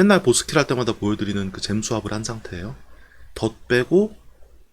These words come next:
덧 자리에 그 화염질주 새로운 활력하고, 그다음에 세활하고 화염질주 이전 자리에 신념파도랑 이거 하나 비워놓고, 미끼 대신에 아껴놨던 주문 토템 모셔놓고, 그럼 미끼 다중이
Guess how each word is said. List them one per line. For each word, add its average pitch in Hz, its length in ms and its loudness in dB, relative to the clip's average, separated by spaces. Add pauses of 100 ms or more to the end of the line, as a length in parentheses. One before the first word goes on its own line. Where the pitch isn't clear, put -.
(640)
덧 - 220 0
자리에 120 680 2
그 101 100 -12
화염질주 139 680 -2
새로운 120 320 -4
활력하고, 113 720 -4 (560)
그다음에 95 240 -4
세활하고 165 920 0 (420)
화염질주 151 440 -2
이전 107 320 -2
자리에 98 280 -2
신념파도랑 131 840 -6
이거 98 120 -10
하나 104 200 -8
비워놓고, 101 680 -4 (720)
미끼 107 300 -2
대신에 123 320 2
아껴놨던 107 580 -4
주문 113 220 -6
토템 107 260 -6
모셔놓고, 92 680 -12 (480)
그럼 98 220 -6
미끼 107 380 -4
다중이 127 580 -4